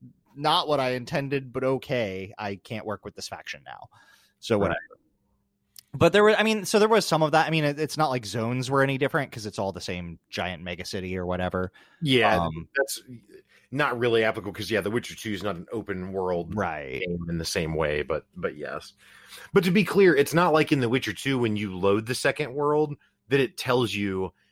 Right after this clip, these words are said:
Speaker 2: "Hey, you're in the swamp instead of the forest," because
Speaker 1: Right, you just don't know.
Speaker 2: You just don't know. So,
Speaker 1: Mm-hmm.
Speaker 2: you know, they're,
Speaker 1: And I
Speaker 2: they're
Speaker 1: think there, I think there probably is some of that going on in the background.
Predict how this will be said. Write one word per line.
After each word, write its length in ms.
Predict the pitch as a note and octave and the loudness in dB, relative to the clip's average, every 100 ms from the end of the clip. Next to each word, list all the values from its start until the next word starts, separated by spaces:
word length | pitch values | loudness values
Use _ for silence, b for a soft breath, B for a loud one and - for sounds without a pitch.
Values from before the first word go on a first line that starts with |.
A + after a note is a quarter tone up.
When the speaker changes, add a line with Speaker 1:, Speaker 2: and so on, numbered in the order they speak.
| _ | _
Speaker 2:
"Hey, 300 | - C#3 B2+ | -4 2 2
you're 260 | A#2 B2+ B2 | 4 4 4
in 100 | A2+ | 2
the 80 | G2 | -2
swamp 520 | - A2+ A2+ A2+ G2+ | -4 0 2 2 -2
instead 380 | F#2+ - A2+ G2+ | -8 -4 -2 -2
of 140 | E2+ | -4
the 60 | E2+ | -8
forest," 560 | - A#2+ G#2+ G2 F#2 A#2+ | -4 0 2 0 0 0
because 240 | A2 B2 | 2 4
Speaker 1:
Right, 440 | B2 A#2 G#2+ G2+ | 6 6 4 2
you 160 | - C#3 | 0 2
just 180 | C3+ - | 2 2
don't 220 | A#2+ G2 | 2 2
know. 420 | G2 G#2+ D2+ F2+ - | 0 0 -2 -6 -8
Speaker 2:
You 120 | F#3 F#3+ | -4 -2
just 200 | E3 - | -2 0
don't 360 | D#3 C#3 G2 G2+ | 0 0 -2 -4
know. 380 | G#2 F#2 E2+ F2+ | 0 0 0 -2
So, 400 | - A2+ G#2+ A2 | 0 2 2 2
Speaker 1:
Mm-hmm. 320 | A#2+ A#2 G#2+ _ _ _ | 0 0 -4 _ _ _
Speaker 2:
you 100 | B2 | -6
know, 180 | G2 E2 - | -4 -6 0
they're, 180 | B2+ A#2 | 2 6
Speaker 1:
And 100 | G#3+ | 6
I 60 | B3 | 6
Speaker 2:
they're 20 | |
Speaker 1:
think 200 | C#4+ B3 | 4 4
there, 160 | G3+ D#3 B2 | 4 4 4
I 100 | E3+ | 4
think 180 | A3 G#3 | 4 2
there 100 | F#3+ | 2
probably 440 | D3+ C#3 C#3+ C3+ | 6 4 6 4
is 100 | B2+ | 2
some 200 | - A#2+ | 0 -2
of 80 | A#2 | 0
that 180 | A2+ A2+ | -2 -2
going 240 | A#2 A2 | -2 -2
on 160 | G#2 G#2+ | -2 -2
in 60 | |
the 60 | G2+ | -4
background. 680 | F#2 F#2 - B2+ B2+ C3 | -6 -6 -2 -2 -2 -6